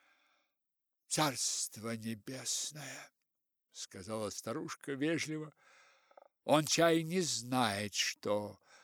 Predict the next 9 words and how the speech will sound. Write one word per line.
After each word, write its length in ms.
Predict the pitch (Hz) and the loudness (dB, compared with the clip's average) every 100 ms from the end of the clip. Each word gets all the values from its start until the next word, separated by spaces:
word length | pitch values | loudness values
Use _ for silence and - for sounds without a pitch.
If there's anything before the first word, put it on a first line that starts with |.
| _ - | _ -10
вы 240 | 104 117 104 - | -2 -2 -2 -6
пьесы 640 | 107 123 120 - - 180 | 2 4 4 0 -4 -2
сочиняете. 1040 | - 151 - 156 202 214 208 - 220 240 _ _ _ _ _ _ _ _ _ _ _ - | -2 -4 -4 -4 -2 -2 -2 -4 -6 -6 _ _ _ _ _ _ _ _ _ _ _ 2
Отчего 680 | 139 135 - - 135 139 135 | 4 4 2 0 2 0 -2
умер? 480 | - 139 165 180 - _ _ _ _ _ _ _ _ _ _ _ _ _ _ _ _ | -2 -4 -4 -8 -10 _ _ _ _ _ _ _ _ _ _ _ _ _ _ _ _
Не 180 | 139 233 | 4 8
того 320 | 233 233 240 | 10 10 10
доктора 720 | 196 262 247 - - 208 202 | 10 8 8 -2 0 2 2
пригласили, 1200 | 175 - 180 147 143 135 - - 113 104 107 107 | 0 0 0 2 0 0 -6 -6 -4 -2 0 -2